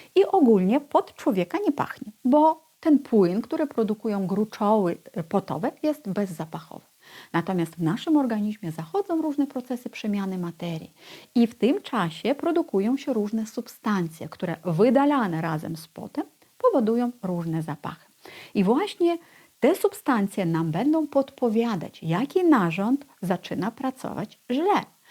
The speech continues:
i jakie takie procesy zachodzą w naszym organizmie, że pot zaczyna śmierdzieć.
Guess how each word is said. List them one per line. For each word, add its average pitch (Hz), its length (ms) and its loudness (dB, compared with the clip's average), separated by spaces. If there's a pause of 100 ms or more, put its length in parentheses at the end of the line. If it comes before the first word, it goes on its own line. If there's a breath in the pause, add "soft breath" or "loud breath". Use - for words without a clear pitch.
(200 loud breath)
i 233 140 6
jakie 254 300 4
takie 392 220 0
procesy 285 640 -2
zachodzą 214 480 -2
w 185 60 -2
naszym 185 380 -4
organizmie, 165 580 -2 (120)
że 320 160 2
pot 190 440 -6
zaczyna 185 600 -6 (100)
śmierdzieć. - 720 -18